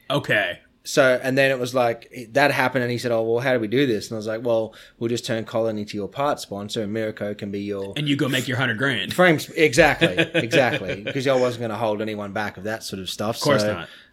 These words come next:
Speaker 1: not.
Speaker 2: um, yeah, that, that's how that happened. So then I think the first Miraco bikes, some of the Black Pearls of Ryan's bikes,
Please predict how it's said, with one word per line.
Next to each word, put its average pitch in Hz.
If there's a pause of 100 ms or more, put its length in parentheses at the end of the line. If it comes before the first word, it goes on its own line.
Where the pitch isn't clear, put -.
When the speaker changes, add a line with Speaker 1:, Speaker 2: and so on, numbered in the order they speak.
Speaker 1:
not. 123 (200)
Speaker 2:
um, 104 (460)
yeah, 151
that, 131
that's 123
how 107
that 104
happened. 95
So 120
then 139
I 135
think 143
the -
first 139 (400)
Miraco 123
bikes, 120
some 113
of 104
the 104
Black 110
Pearls 117
of 101
Ryan's 110
bikes, 123